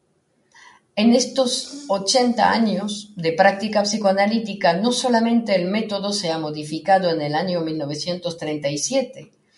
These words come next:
cuando Freud escribe Construcciones en psicoanálisis, para que el método pase a ser ahora el método de interpretación-construcción,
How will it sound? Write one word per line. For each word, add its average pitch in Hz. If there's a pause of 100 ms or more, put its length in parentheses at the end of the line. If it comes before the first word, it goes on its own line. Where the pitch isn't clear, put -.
(260)
cuando 160
Freud 180
escribe 208 (220)
Construcciones 156
en 151
psicoanálisis, 151 (320)
para 151
que 151
el 151
método 190 (200)
pase 185
a 156
ser 185
ahora 175 (240)
el 170
método 214
de 165
interpretación-construcción, 143